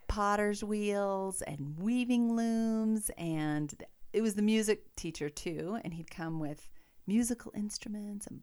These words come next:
boxes of colored paper and clay and yarn and scissors. And all the kids on Thursday afternoons would pile onto the bus,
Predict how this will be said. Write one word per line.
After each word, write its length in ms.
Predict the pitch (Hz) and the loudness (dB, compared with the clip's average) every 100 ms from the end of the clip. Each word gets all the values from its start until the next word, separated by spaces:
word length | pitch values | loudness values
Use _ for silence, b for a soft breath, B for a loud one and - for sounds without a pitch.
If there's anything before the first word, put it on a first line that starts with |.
| _ | _
boxes 420 | - - - 214 | -16 -14 -12 -10
of 100 | 196 175 - B B B B - | -10 -12 -18 B B B B -10
colored 320 | 240 214 196 | -4 -2 -2
paper 480 | 190 196 196 190 180 | -6 -6 -6 -6 -6
and 180 | 147 151 | -8 -8
clay 800 | - - 240 220 208 196 190 - | -12 -10 -8 -6 -6 -6 -8 -8
and 160 | 165 165 | -8 -6
yarn 580 | 202 233 214 202 196 196 | -4 -4 -2 -2 -4 -4
and 200 | 170 - | -6 -6
scissors. 760 | - 240 214 208 208 202 - B B B B - | -4 -4 -2 -2 -2 -4 -8 B B B B -6
And 140 | 185 - | -6 -2
all 180 | 180 214 | -2 -2
the 100 | 247 | -4
kids 720 | - 269 202 180 185 - - - | -4 -2 -2 -4 -4 0 -2 -2
on 160 | 170 | -8
Thursday 380 | 160 175 196 226 | -4 -2 -2 -4
afternoons 600 | 226 226 247 311 202 185 | -6 -2 -2 0 -2 -6
would 80 | 156 - | -14 -4
pile 380 | - - 175 180 | -4 -4 -12 -10
onto 200 | 180 175 | -8 -8
the 80 | 170 | -8
bus, 680 | 233 311 214 247 - - | -8 -8 -8 -8 -6 -6